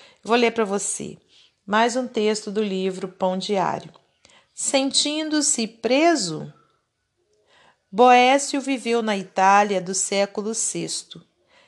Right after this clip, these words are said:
e serviu à corte real como político altamente qualificado. Infelizmente, caiu em desgraça com o rei. Ele foi acusado de traição e preso. Enquanto aguardava a execução,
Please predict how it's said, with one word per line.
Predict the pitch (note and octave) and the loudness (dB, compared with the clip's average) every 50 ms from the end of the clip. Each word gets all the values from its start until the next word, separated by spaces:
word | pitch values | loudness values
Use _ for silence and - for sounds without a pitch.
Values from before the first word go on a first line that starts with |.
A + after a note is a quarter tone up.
| _ _ | _ _
e | - C#4 | -6 -4
serviu | C#4 - D4+ C#4+ C#4+ C4 A#3+ B3 C4 C4 C4 | -2 2 4 4 4 4 4 2 2 6 6
à | B3+ B3+ | 6 6
corte | B3+ B3+ - A#3+ B3 B3 A#3+ - A#3 | 4 2 0 2 2 2 0 -2 -6
real | A3 G#3+ A3 F#3+ F#3 F3+ F3+ F#3 G3+ G#3 | -2 -2 2 2 4 6 6 6 4 2
como | G#3 - A3+ G#3+ A3 A3+ | 0 -2 -2 -2 -2 -2
político | A3+ - A#3 G#3+ G#3+ G3+ G#3+ A3 G#3 - - - G#3+ | -4 -2 -2 0 0 -2 -4 -6 -8 -8 -8 -2 2
altamente | G#3 A3 B3 C4 B3+ - A#3 G#3 G3+ G3+ G#3 A3 A3 - - | 2 2 2 2 0 -2 -4 -4 -2 -4 -6 -6 -8 -8 -4
qualificado. | - G#3+ G#3 G#3+ G#3+ - - A3 - - - E3+ D#3+ D#3+ D3+ D#3 - _ _ _ _ _ _ _ _ _ _ _ _ _ _ - | -2 -2 0 0 -4 -6 -8 -12 -8 -4 -2 -2 0 -2 -4 -6 -10 _ _ _ _ _ _ _ _ _ _ _ _ _ _ -8
Infelizmente, | D4 D#4+ D4+ E4 D4 A#3+ A3 F#3+ F#3 G3+ G#3+ A3 G#3+ G3+ F#3+ F#3 - - - | -6 -4 0 0 2 2 2 -2 -2 0 0 2 2 0 0 -2 -6 -6 0
caiu | - A#3+ A3 A3 A#3 A#3 A#3+ | 2 4 4 4 4 2 0
em | A#3+ A#3 | -2 -4
desgraça | A3 A3 G#3+ G3 F#3+ G#3 G3+ G3+ G#3 G#3+ G#3+ - G#3+ G#3 | -6 -8 -8 -4 -2 2 4 6 4 4 4 0 -6 -6
com | - - A#3 B3 C4 C4 | -4 -4 -4 -2 -2 -4
o | |
rei. | G#3+ F#3 F#3+ E3+ E3+ E3 E3+ E3+ E3+ _ _ _ _ _ _ _ _ _ _ - | -4 -4 -6 -6 -4 -6 -8 -10 -14 _ _ _ _ _ _ _ _ _ _ -4
Ele | G#3+ A3 A3+ | -2 -2 -2
foi | A3 - B3 A#3+ B3 | 2 2 4 4 4
acusado | B3 B3 - A3 G3 G3+ G#3+ G#3 G#3 F#3+ F#3+ | 4 2 -2 -4 2 6 6 6 6 4 0
de | F3+ G3 F#3 | -10 -10 -10
traição | - - F#3+ F3+ F#3 F3+ - - - G3 F#3+ G3 G#3 A3 G#3+ - - | -2 0 0 0 0 -2 -4 -4 0 0 0 0 0 -2 -4 -6 -8
e | A#3 A#3+ | -10 -10
preso. | - _ - G3+ G3 G3 F#3 F3 E3 D3+ - - E3 D#3+ - _ _ _ _ _ _ _ _ _ _ _ _ _ _ _ - | -10 _ -6 -4 -2 0 0 -2 -2 -6 -10 -14 -16 -18 -20 _ _ _ _ _ _ _ _ _ _ _ _ _ _ _ -10
Enquanto | B3 A#3+ - E4+ F4+ G4 F#4+ F#4+ | -8 -2 2 4 4 6 6 4
aguardava | E4+ B3+ B3+ A#3+ A3+ G#3+ F#3+ G#3 G#3+ G#3+ G#3+ G3 G3 | 2 6 4 4 4 4 4 4 6 6 6 4 2
a | G3 | -4
execução, | F#3+ F#3 E3+ F3 E3+ F3 - - - - G#3+ G#3 G3+ F#3 D#3+ E3 E3 | -4 -4 -4 -8 -8 -10 -10 -12 -10 -4 -2 0 0 0 -2 -6 -12